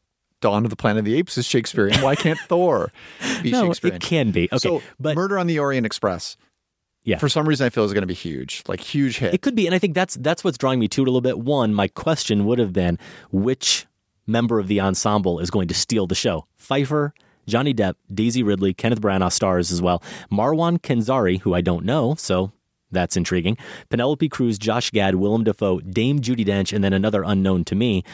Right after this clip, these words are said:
Speaker 2: at least by name, Tom Bateman. So with that cast, some big names, some big performers there. Which one are we gonna come away really thinking was the most important, the most essential,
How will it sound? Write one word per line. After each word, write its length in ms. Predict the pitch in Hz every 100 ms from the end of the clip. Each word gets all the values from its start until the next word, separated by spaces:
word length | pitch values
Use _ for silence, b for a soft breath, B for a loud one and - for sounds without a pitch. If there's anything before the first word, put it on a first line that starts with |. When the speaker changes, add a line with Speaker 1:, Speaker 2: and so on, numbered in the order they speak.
| B
Speaker 2:
at 60 | 90
least 200 | 95 -
by 140 | 92
name, 260 | 95 104 87
Tom 300 | - - 90
Bateman. 400 | 82 98 - 82
So 200 | 80 101 - B B B B
with 180 | 120 -
that 240 | 170 151
cast, 500 | - 135 98 - - -
some 320 | - 107 104 - - -
big 200 | 95 135
names, 420 | 151 135 139 156 -
some 180 | 98 90
big 260 | 127 135
performers 640 | - 104 - - 156 127 95
there. 160 | 98
Which 220 | 95 143 165
one 120 | 147
are 60 |
we 140 | 113 117
gonna 160 | 110
come 200 | 104 120
away 520 | 101 95 104 90 85 - b
really 280 | 104 101 95
thinking 640 | - 104 92 95 87 92 87
was 580 | 90 90 90 90 87
the 440 | 90 87 95 92 92
most 300 | 95 98 -
important, 400 | 90 127 117 107
the 60 | 98
most 220 | 98 -
essential, 380 | - 107 101 107